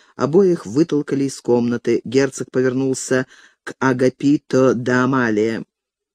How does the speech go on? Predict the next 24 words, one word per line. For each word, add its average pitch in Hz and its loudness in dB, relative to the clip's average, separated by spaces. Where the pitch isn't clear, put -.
"Проследите, 190 2
чтобы 143 0
к - -8
ним 156 2
пришел 143 2
священник. 143 -2
На 294 -2
моей 143 6
совести 143 0
будет 135 2
лежать 131 0
груз, 151 2
если 135 2
они 135 2
предстанут 139 -2
перед 135 0
Создателем, 143 -2
не 139 0
получив 143 -2
возможности 123 -2
раскаяться 131 -2
в - -20
своих 127 2
грехах". 131 -2